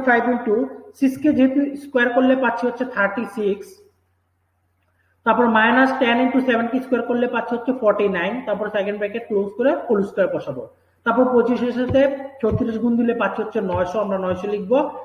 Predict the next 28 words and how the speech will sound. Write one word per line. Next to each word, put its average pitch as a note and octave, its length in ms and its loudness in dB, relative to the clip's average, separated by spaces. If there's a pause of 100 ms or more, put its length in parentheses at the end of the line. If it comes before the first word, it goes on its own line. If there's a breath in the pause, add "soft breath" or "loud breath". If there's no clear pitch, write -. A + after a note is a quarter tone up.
তারপর G3+ 200 -4 (120)
মাইনাস G#3+ 440 2
টেন G#3+ 260 2
into A#3+ 220 -2
ফর্টি A3 260 0
নাইন A3 180 -2
গুণ A#3 160 -2
দিলে A3 220 -2
পাচ্ছি F#3+ 200 -4
হচ্ছে A#3+ 240 -10
চারশো G3 240 -6 (100)
নব্বই, F3 380 2 (480 soft breath)
তারপর A3 200 2 (100)
সেকেন্ড G#3+ 220 2
ব্র্যাকেট A3 260 0
ক্লোজ G#3 260 4
করে B3+ 160 4
হোল G3 160 4
স্কয়ার F3+ 240 0
দিব। D3 100 -4 (160)
এখন A#3 220 -4
নয়শো G#3 320 4 (260)
থেকে C4 200 4 (120)
চারশো A3 320 -2
নব্বই G#3 280 -4
বিয়োগ G#3 220 -10
দিলে A3+ 200 -8
পাচ্ছি G3 180 -4